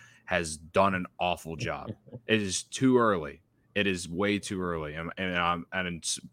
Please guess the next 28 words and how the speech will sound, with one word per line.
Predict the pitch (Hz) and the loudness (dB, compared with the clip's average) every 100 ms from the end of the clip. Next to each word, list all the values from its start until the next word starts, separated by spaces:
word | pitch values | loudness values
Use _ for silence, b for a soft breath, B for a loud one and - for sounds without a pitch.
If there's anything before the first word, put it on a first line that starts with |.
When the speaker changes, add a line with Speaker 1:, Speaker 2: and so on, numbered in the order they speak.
| - | -2
Speaker 1:
people | 131 127 131 123 120 B B B | 2 4 6 4 2 B B B
are | 92 90 | -2 0
pissed | - - 117 | -2 2 4
off | 110 | 4
about | 107 104 104 | 2 0 0
this | 107 | -2
team, | - 117 107 | -2 0 0
and | - 101 | -2 4
I'm | 143 180 | 6 6
pissed | 117 85 - | 2 -2 -6
off | 73 | -8
about | - 76 73 | -6 -8 -8
this | 76 | -12
team. | - 78 - | -10 -12 -6
And | 98 98 | -4 -2
I, | 78 107 | -2 0
and | 104 95 | 2 4
I | 113 135 | 6 4
think | - 143 135 - | 2 0 0 2
that, | 120 117 - b b b b - | 4 4 0 b b b b 2
uh, | 104 101 98 95 85 - _ _ _ _ | 6 6 6 4 2 -2 _ _ _ _
this | 107 120 - | 2 2 4
team | 131 | 2
should | 117 131 107 | 4 2 4
be | 117 | 2
better, | 104 123 127 90 - _ - | 6 6 6 4 -2 _ 0
and | 107 104 104 92 | 2 2 0 -2
that | 98 95 | -2 -2